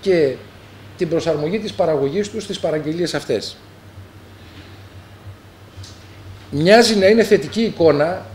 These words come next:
η αρχική στήλη που λέει ότι μειώνονται οι επιχειρήσεις οι οποίες έχουν μείωση των παραγγελιών και της παραγωγής τους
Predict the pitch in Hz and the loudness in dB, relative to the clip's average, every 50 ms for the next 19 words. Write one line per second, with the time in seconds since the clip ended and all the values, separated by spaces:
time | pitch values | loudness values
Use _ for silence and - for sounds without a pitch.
0 | - - 143 147 143 - - 135 - 196 202 - - - 151 131 120 143 180 190 | -12 -4 0 0 0 -2 -4 -12 -6 -4 -2 -2 0 0 0 0 0 -2 -4 -4
1 | 180 - - 151 151 180 202 208 202 196 185 - - 180 165 143 - - - - | -4 -6 -6 -2 2 4 8 8 8 8 6 2 0 -2 -2 -2 -4 -8 -18 -20
2 | - - - - 139 143 156 170 196 233 247 233 208 165 156 151 147 135 123 117 | -20 -20 -12 -6 -4 0 2 4 6 6 6 4 4 2 2 0 0 0 -2 -4
3 | 101 120 104 - 120 107 104 113 107 - 180 196 208 202 - - - - - 247 | -4 -6 -10 -8 -8 -6 -6 -8 -8 -8 -8 -10 -8 -4 -2 -2 -2 -2 -4 -6
4 | 240 - - - - - - - 127 143 147 147 - 220 220 196 202 - 208 214 | -8 -8 -8 -8 -8 -8 -8 -6 0 0 0 2 4 4 4 4 4 4 2 2
5 | 208 208 202 180 160 156 165 196 226 233 196 156 131 - - 170 185 202 208 202 | 2 0 -2 0 0 0 2 2 4 4 4 2 2 0 -4 -4 -4 -6 -6 -8
6 | - - - - - - - - - - - - - - 170 156 - 160 147 147 | -12 -20 -20 -20 -20 -20 -20 -20 -20 -20 -20 -8 -2 -2 -2 0 2 2 4 4
7 | 147 131 135 139 135 147 180 202 202 202 190 156 165 - - 147 135 131 123 117 | 2 2 -2 -2 0 0 0 0 0 -2 -6 -8 -8 -4 -2 0 0 0 0 -2
8 | 110 101 117 120 110 - 185 196 208 202 - - | -2 -4 -4 -6 -6 -4 -4 -4 -4 -4 -8 -14